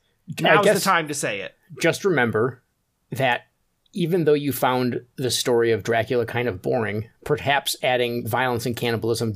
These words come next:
Speaker 1: doesn't make it any better.
Speaker 2: It probably didn't. <laughs> All right, if you want to know what this game is, I will tell you in one sentence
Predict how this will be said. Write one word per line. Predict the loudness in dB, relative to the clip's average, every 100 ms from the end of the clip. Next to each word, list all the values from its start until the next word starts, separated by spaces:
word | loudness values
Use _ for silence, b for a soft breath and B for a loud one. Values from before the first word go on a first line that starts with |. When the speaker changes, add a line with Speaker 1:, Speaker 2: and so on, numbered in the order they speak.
| -4
Speaker 1:
doesn't | -4 -2 -4
make | -4 -4
it | -4
any | -4 -6
better. | -6 -8 -12 -16 _ _ -6
Speaker 2:
It | -4 -4 _ -18
probably | -16 -6 0 0 0 -2 -2
didn't. | -2 -6 -6 -16 -20 B B B B
<laughs> | B B B -16 -4
All | 0
right, | 0 0
if | -2 0
you | 0 2
want | 4 2 2
to | -2
know | 0 2 4 6 4 2
what | -2 -2 2 2 0
this | -4 -2 -2
game | -2 -4 -4 -6 -4
is, | -2 0 -2 -2 -6 -8 b b b _ 0
I | 2
will | 2 -2
tell | -2 -2 0
you | 0 -2 -4
in | -4 -4 -4
one | -2 -2 -2
sentence | -2 -4 -2 -4 -4 -6 -8